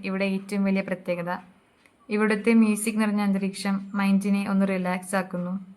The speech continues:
തിരക്ക് പിടിച്ച ലൈഫിൽ മൈൻഡ് ഒന്ന് റിലാക്സ് ചെയ്യാൻ പറ്റിയ സ്ഥലമാണ് ഗാർഡൻ റെസ്റ്റോറന്റ്. ഫ്രണ്ട്ലി ആയിട്ടുള്ള സ്റ്റാഫുകളാണ് ഇവിടെ ഉള്ളത്. ഫുഡിൻ്റെ സെർവിങ്ങിനെ കുറിച്ച് പറയുകയാണെങ്കിൽ കസ്റ്റമേഴ്സായ നമുക്ക് നല്ല സാറ്റിസ്ഫാക്ഷൻ നൽകുന്നതാണ്. അഫോർഡബിൾ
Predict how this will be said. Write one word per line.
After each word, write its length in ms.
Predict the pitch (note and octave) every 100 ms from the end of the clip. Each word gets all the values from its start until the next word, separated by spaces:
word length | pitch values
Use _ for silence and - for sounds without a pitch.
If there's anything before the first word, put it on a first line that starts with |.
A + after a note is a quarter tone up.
| _ _ _ _ _
തിരക്ക് 260 | G#3+ G#3 G#3 A3
പിടിച്ച 200 | A3 A#3 A3
ലൈഫിൽ 360 | G#3 G3+ G#3+ A3+ - G3+
മൈൻഡ് 320 | G3+ G3+ G#3+
ഒന്ന് 100 | G#3+ G3+
റിലാക്സ് 360 | F#3 G3 F#3+ G3+
ചെയ്യാൻ 180 | F#3+ F#3+ F#3+
പറ്റിയ 360 | F#3+ F#3 F#3+ - -
സ്ഥലമാണ് 540 | G3 F#3+ F#3 F3+ F#3 - F#3+ F#3+
ഗാർഡൻ 400 | F#3 F#3 G3 G3 - F#3+
റെസ്റ്റോറന്റ്. 420 | - E3 F3 - _ _ _ - _ _ _ _ _ _ _ _ -
ഫ്രണ്ട്ലി 320 | G#3 G#3 G#3+ A3+
ആയിട്ടുള്ള 340 | A3 G#3 G#3+ G#3+
സ്റ്റാഫുകളാണ് 600 | G#3+ G3+ G3 G3 G3 F#3+
ഇവിടെ 180 | F#3+ F#3+ F3+
ഉള്ളത്. 260 | F3 F3 G3 - - _ _ _ _
ഫുഡിൻ്റെ 380 | - G#3 G#3+ A3+ A#3
സെർവിങ്ങിനെ 400 | A3 G3 G3+ G3+
കുറിച്ച് 240 | G#3+ G#3 A3+
പറയുകയാണെങ്കിൽ 520 | G#3+ G3+ G3 F#3+ G3 G3+ -
കസ്റ്റമേഴ്സായ 680 | G3 - G3 F#3+ F#3+ G#3 G3 G3
നമുക്ക് 320 | F#3 F#3 F#3+ A3+ - _ G3
നല്ല 140 | G3 G3
സാറ്റിസ്ഫാക്ഷൻ 580 | G3+ F#3+ F#3+ G3 F#3+ G#3
നൽകുന്നതാണ്. 600 | G3 F3+ F#3 F#3 F3+ F3 G3 - _ _ _ - -
അഫോർഡബിൾ 400 | G3 G#3+ G#3+ A3+